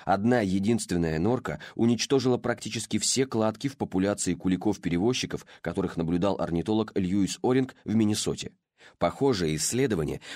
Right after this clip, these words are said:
проведённое в Панаме, обнаружило, что из пятидесяти двух кладок яиц яканы сорок четыре были уничтожены.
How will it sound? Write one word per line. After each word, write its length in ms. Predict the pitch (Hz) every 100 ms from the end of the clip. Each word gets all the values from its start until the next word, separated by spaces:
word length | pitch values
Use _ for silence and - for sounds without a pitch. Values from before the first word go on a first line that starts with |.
| -
проведённое 580 | 98 95 98 120 95 85
в 100 | -
Панаме, 440 | 98 110 143 135 127 -
обнаружило, 600 | 107 117 120 160 156 147
что 160 | - -
из 180 | 123
пятидесяти 540 | - 131 147 92 - 104
двух 280 | 101 107 -
кладок 380 | 117 95 80
яиц 320 | 85 101 87 85
яканы 480 | 80 127 131 80 - -
сорок 320 | - 151 147
четыре 460 | - 123 135 131 143
были 320 | 95 92 95
уничтожены. 720 | 98 90 - - 73 76 -